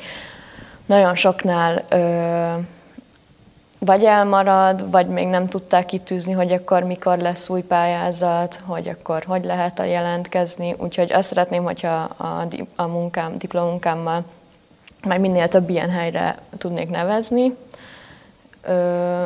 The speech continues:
és hogy mik a nehézségei ennek? Hát most jelenleg ez a nehézsége,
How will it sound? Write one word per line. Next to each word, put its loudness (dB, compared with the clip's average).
és -6
hogy -8
mik -8
a 0
nehézségei -4
ennek? -8
Hát -12
most -10
jelenleg -4
ez -6
a -6
nehézsége, -6